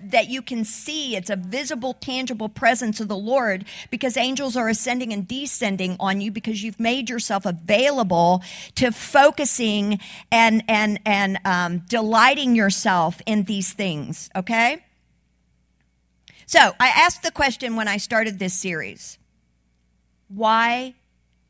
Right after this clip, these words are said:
did God create the heavens?" Why? So turn to Genesis one. Okay, we all know it, but I want you to see it.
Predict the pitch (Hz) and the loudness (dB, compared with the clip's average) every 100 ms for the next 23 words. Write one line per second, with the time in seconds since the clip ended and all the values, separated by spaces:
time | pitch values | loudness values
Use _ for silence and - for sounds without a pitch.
0 | - 240 190 - 226 214 180 156 156 180 | -10 -10 -8 -4 0 2 2 0 -4 -8
1 | _ _ _ _ _ _ _ - 214 190 | _ _ _ _ _ _ _ -10 -6 -6
2 | 185 196 180 143 - - - _ _ _ | -6 -6 -6 -8 -18 -20 -20 _ _ _
3 | _ _ _ _ _ _ _ _ _ _ | _ _ _ _ _ _ _ _ _ _
4 | _ _ _ _ _ _ _ 196 180 131 | _ _ _ _ _ _ _ -2 0 -2
5 | - _ _ _ _ _ _ _ _ _ | -8 _ _ _ _ _ _ _ _ _
6 | _ _ _ _ _ _ _ _ - 247 | _ _ _ _ _ _ _ _ -6 -4
7 | 262 285 285 226 247 240 - 208 - 196 | -2 -2 -4 -4 -2 -2 -2 -4 -2 -2
8 | 151 98 - _ _ _ _ _ _ _ | -2 -4 -14 _ _ _ _ _ _ _
9 | _ _ _ _ _ _ _ _ _ _ | _ _ _ _ _ _ _ _ _ _
10 | _ _ _ _ _ _ _ _ _ _ | _ _ _ _ _ _ _ _ _ _
11 | _ _ _ _ _ _ _ _ _ _ | _ _ _ _ _ _ _ _ _ _
12 | 254 302 277 262 240 202 190 202 185 185 | 0 2 6 4 4 2 2 0 0 -2
13 | 180 165 - 165 143 | -4 -6 -6 -6 -6